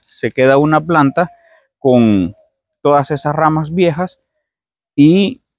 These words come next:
tenemos hojas y ramas viejitas que no florecen. Y eso es para nada lo que nosotros buscamos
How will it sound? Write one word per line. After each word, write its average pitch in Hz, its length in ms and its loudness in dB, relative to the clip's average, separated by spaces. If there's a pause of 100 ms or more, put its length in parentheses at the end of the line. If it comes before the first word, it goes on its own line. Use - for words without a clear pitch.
(200)
tenemos 156 760 0
hojas 135 540 -4 (160)
y 120 120 -4
ramas 147 420 0
viejitas 160 680 -4 (640)
que 160 160 2
no 143 220 2
florecen. 151 640 -2 (440)
Y 127 180 -2
eso 127 180 -8
es 131 80 -10
para 123 240 0
nada 131 260 2
lo 175 120 0
que 131 100 -6
nosotros 113 480 -2
buscamos 120 600 -4